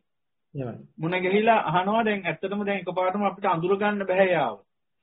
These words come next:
Speaker 2: දැන් එයා අපෙන් අහනවා මේ මාව මතකද කියලා. එතකොට අපේ සාමාන්‍ය ගැමි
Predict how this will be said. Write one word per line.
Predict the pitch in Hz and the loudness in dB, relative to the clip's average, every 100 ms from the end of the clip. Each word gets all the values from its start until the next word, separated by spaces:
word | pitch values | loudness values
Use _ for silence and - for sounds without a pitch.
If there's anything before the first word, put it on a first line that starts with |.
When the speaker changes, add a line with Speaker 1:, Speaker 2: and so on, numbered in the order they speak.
| _ _ _ _ | _ _ _ _
Speaker 2:
දැන් | 165 196 190 | -2 -2 0
එයා | 156 185 | 2 4
අපෙන් | 185 196 202 | 4 2 -4
අහනවා | 185 190 208 226 | -2 -2 0 0
මේ | 208 190 | -2 -4
මාව | 160 180 214 | 0 2 2
මතකද | 170 160 208 190 151 | 0 0 0 -2 -4
කියලා. | 120 104 95 _ _ _ _ _ _ _ _ _ - | -8 -10 -12 _ _ _ _ _ _ _ _ _ -6
එතකොට | 185 208 | -2 2
අපේ | 202 196 180 | 2 2 0
සාමාන්‍ය | 175 165 185 196 196 202 | 2 0 0 0 -2 -4
ගැමි | 165 165 180 | -2 -2 -2